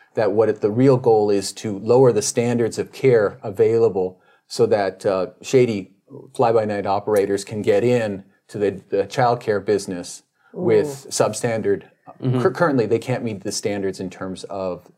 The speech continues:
Speaker 1: daycare centers, which have a very high standard in, in terms of the teachers that they use, the, the, the kind of, uh,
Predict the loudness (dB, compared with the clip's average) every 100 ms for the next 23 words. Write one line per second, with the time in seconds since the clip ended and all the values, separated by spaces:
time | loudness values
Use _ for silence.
0 | _ _ _ -20 _ -6 0 0 0 -4
1 | -2 -6 -8 -10 -14 -8 -8 -6 -8 -6
2 | -2 0 0 0 -4 -4 -8 -8 -8 -8
3 | -8 -12 -14 -14 -12 -10 -10 -14 _ _
4 | -12 -8 -6 -6 -4 -4 -2 -2 -2 -2
5 | -4 -6 -4 -4 -4 -6 -6 -8 -10 -6
6 | -6 -6 -8 -6 -8 -8 -8 -6 -8 -10
7 | -10